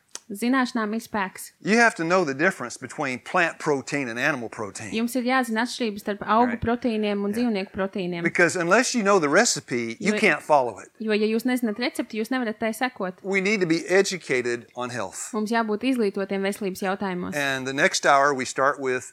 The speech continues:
Speaker 2: diabetes.
Speaker 1: Un nākamo semināru, nākamais mums būs par diabētu.
Speaker 2: What is it?
Speaker 1: Kas tas ir?
Speaker 2: What causes it?
Speaker 1: Kas to izraisa?
Speaker 2: How to prevent it?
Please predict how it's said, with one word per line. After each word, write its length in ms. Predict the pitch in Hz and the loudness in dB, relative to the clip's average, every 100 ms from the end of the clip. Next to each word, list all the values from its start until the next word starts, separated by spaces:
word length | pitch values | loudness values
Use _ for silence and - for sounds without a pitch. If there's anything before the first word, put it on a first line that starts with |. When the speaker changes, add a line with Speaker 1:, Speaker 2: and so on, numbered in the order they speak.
| - | -4
Speaker 2:
diabetes. 760 | 120 120 120 104 92 82 - | 0 0 0 -6 -8 -6 -2
Speaker 1:
Un 100 | 208 | -2
nākamo 400 | 214 214 240 240 | 0 0 -2 -4
semināru, 420 | 208 226 220 196 196 | -4 -4 -2 -2 -2
nākamais 360 | 208 226 208 | -4 -4 -4
mums 140 | 202 202 | -4 -4
būs 160 | 196 | -4
par 100 | - | -6
diabētu. 400 | 196 196 180 180 | -6 -4 -4 -4
Speaker 2:
What 200 | 127 185 | 2 4
is 200 | 160 156 | 6 4
it? 240 | 143 151 - - _ | 2 -2 -6 -20 _
Speaker 1:
Kas 160 | - 214 | -4 -4
tas 180 | - - | -6 -6
ir? 140 | 233 294 - | -6 -6 -6
Speaker 2:
What 320 | 117 180 240 | 4 4 4
causes 480 | - 156 139 127 123 | 4 4 4 -2 -4
it? 140 | 135 - - | -4 -6 -8
Speaker 1:
Kas 160 | 220 | -6
to 120 | - 208 | -4 -4
izraisa? 360 | 208 254 269 | -2 -2 0
Speaker 2:
How 160 | 214 214 | 4 6
to 100 | 240 | 4
prevent 380 | - 165 143 131 | 2 0 0 -2
it? 180 | 127 | -6